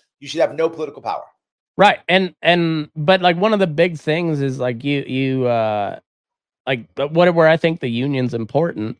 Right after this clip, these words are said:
Speaker 2: is, is, like, you can, like you said, First Amendment rights, like, hey,
Speaker 1: Hundred percent.
Speaker 2: we're, we're delivering your packages and we like it. We like visiting with, uh, you know, with Miss Smith down the,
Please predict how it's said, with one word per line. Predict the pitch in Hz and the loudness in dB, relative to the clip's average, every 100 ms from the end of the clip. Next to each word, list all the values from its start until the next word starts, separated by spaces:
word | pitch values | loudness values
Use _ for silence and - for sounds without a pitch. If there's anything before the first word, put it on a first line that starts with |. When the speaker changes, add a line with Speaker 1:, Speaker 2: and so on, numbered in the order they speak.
| - | -4
Speaker 2:
is, | 110 113 110 117 | 0 0 -2 -8
is, | - 113 | -8 -2
like, | 127 127 | 0 2
you | 147 | 0
can, | 165 143 98 _ - | 0 -4 -6 _ -8
like | 113 | -4
you | 127 | -2
said, | 165 104 - _ - | 2 0 0 _ -2
First | 117 - | -2 -2
Amendment | 117 127 123 117 | -2 0 0 2
rights, | 135 135 - 131 | 4 4 0 -2
like, | 127 120 147 | 0 2 2
hey, | 175 151 | 2 2
Speaker 1:
Hundred | 101 170 | 0 -2
percent. | - 294 294 _ _ _ _ _ | 2 2 0 _ _ _ _ _
Speaker 2:
we're, | 135 165 196 190 | 2 4 4 2
we're | - 185 | 2 2
delivering | 170 165 202 190 | 4 4 4 2
your | 180 160 | 2 2
packages | 156 156 180 165 165 | 0 0 0 -2 0
and | 156 147 | 2 2
we | |
like | 147 147 151 | 4 2 2
it. | 117 117 | -2 0
We | |
like | 139 147 127 | 2 2 2
visiting | 156 143 147 139 | 0 2 0 2
with, | 139 127 - 139 | 0 0 -2 0
uh, | 123 120 113 - | 2 2 0 -4
you | 127 123 | -4 -2
know, | 120 | -2
with | 120 117 - | -2 -4 -4
Miss | 131 120 | -6 -6
Smith | - 139 117 - | -2 -2 -2 0
down | 123 113 | -2 0
the, | 110 104 | -2 -6